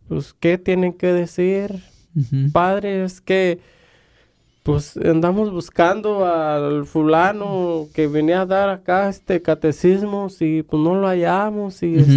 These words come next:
Speaker 1: este, ya estamos hartos de que nos pase esto y que,
Speaker 2: Eh.
Speaker 1: ay. Y, este, y se acerca el morro allí por debajo de la mesa, ya ves que salen las patas.
Speaker 2: Sí.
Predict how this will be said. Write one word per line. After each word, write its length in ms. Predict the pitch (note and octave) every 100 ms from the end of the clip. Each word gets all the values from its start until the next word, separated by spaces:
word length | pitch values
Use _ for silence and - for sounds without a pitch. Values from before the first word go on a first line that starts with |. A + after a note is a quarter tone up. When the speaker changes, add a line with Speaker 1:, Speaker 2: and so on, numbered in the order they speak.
| C#3
Speaker 1:
este, 300 | C#3+ D#3+ D#3+
ya 120 | F3
estamos 540 | G#3 G#3+ G#3+ G#3+ G#3
hartos 420 | F3+ G3+ G#3+ G3+ F#3
de 120 | E3+
que 180 | F3 E3
nos 160 | D#3
pase 480 | - G3+ - G3 G#3
esto 280 | A3 - G3+
y 140 | F#3+
que, 160 | F#3 F3
Speaker 2:
Eh. 280 | C#3+ C3 C3
Speaker 1:
ay. 500 | G3+ G#3 G#3 G3 F#3 _ _ _ - _ _ _ _ _ _ _ _ _ _ _
Y, 360 | F3+ D#3 A#2+ B2
este, 920 | A#2+ B2 - B2+ A2+ A2 G#2+ A2 A2+ A#2
y 60 |
se 140 | A#2 A#2+
acerca 360 | - C#3 -
el 80 | C#3+
morro 460 | B2+ C3 C#3+ D3 D3
allí 240 | B2+ B2+
por 200 | C#3+ D3
debajo 440 | C3 B2+ C#3 D3+ D#3
de 60 |
la 180 | C3+ A#2
mesa, 400 | A#2 C3+ D3 -
ya 100 | C#3
ves 140 | D3
que 100 | -
salen 260 | - D3 D3
las 200 | B2 -
patas. 580 | _ C#3 C#3+ - D#3 D3
Speaker 2:
Sí. 340 | - B2 B2+